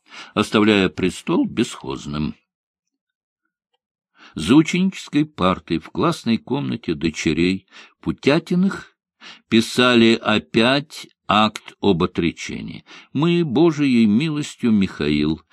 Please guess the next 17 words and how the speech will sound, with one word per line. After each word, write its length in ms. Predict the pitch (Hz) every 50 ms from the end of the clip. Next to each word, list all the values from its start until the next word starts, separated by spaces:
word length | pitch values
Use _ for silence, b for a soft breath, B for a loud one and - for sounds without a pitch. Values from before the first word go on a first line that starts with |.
| B B B B
император 880 | 92 107 110 110 - 120 113 113 123 135 143 143 - - 135 135 131 131
и 180 | - - 113 113
самодержец 1000 | 110 - - 110 107 104 101 87 76 87 101 123 127 117 104 - - 117 117 -
всероссийский». 1080 | - - - - 98 95 92 92 85 - - 123 107 90 82 - - - - 76 - _ _ _ _ _ _ _ _ _ _ _ _ _ B B B B B B
За 260 | - - - 107 101
партой 400 | - - 143 135 127 - - 123
поместились 760 | - - 113 110 110 107 - - - 76 64 65 - - - b b b b
Шульгин, 680 | - - - 95 85 78 85 92 113 156 180 170 135 90
Набоков 720 | 80 78 65 65 87 123 - - - 170 - - - _ _ _ b b b b b
и 100 | - 107
юрист 800 | 107 104 90 78 85 85 87 120 147 - - - - - - _ _ _
Нольде. 760 | - 107 113 120 131 143 139 120 98 73 58 - 139 117 - _ _ _ _ _ _ _ _ _ B B B B B
Возле 480 | - 90 107 127 120 - - 101 98 98
них 340 | 107 151 180 - - - -
учителем 760 | - 113 107 - - - 139 156 160 - 160 170 180 180 175
прохаживался 800 | 156 - 104 95 90 - 95 101 101 92 113 110 117 113 - -
Михаил. 560 | 80 76 85 - - 73 69 64 60 58 -